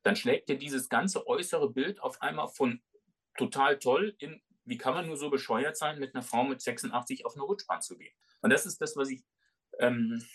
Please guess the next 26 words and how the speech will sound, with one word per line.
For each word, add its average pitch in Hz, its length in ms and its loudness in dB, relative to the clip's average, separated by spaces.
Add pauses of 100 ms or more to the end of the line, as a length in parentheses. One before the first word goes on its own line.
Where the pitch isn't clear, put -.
(560)
also 113 160 2
die 113 100 0
Frau 110 220 2
war 95 100 4
nicht - 260 0
dement, 175 540 0
die 127 100 0
wusste, 139 300 -2
was 120 140 2
sie 101 140 -4
tut 196 340 0 (500)
und 139 140 4
wollte 127 260 4
mit 147 120 -6
sechsundachtzig 117 720 -4 (200)
eine 139 80 2
Rutschbahn 156 380 2
runterrutschen. 92 640 -6
Und, 117 380 2
ähm, 104 400 4
ich 98 120 -6
glaube, 120 200 4
es 131 100 -4
gibt - 360 -4 (300)
risikoreichere 98 1040 4
Dinge. 101 340 0